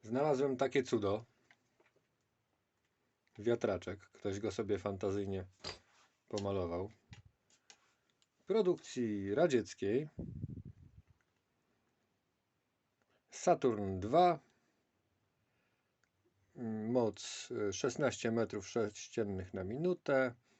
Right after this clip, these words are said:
Cena osiemnaście rubli. Diametr krylciatki dwieście milimetrów. A, czyli średnica wentylatora dwadzieścia centymetrów.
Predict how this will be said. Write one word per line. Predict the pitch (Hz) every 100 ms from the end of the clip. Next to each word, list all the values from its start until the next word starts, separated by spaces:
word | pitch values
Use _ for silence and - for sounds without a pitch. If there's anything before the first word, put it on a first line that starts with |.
| _ _
Cena | - 131 117 104 107
osiemnaście | 117 120 117 95 - 98
rubli. | 135 151 139 127 120 113 _ _ _ _ _ _ _ _ _ _ _ _ _ _ _ _ _ -
Diametr | 120 143 160 170 160 - 160 160 - _ - _ _ _ _ _ _ _ _ _ _ _ _ _ -
krylciatki | 135 147 143 143 135 131 123 _ _ - 147 131 127 - - 131 131 120 _ _ _ -
dwieście | 117 127 127 - 127 117
milimetrów. | 113 110 98 92 - - - 143
A, | 107 -
czyli | - 240 208
średnica | - 165 143 135 131 113 101 - _ _ _
wentylatora | - 113 104 104 92 151 135 127 110 - - - _ _ _ -
dwadzieścia | 107 110 104 - 98
centymetrów. | 104 90 92 90 87 147 170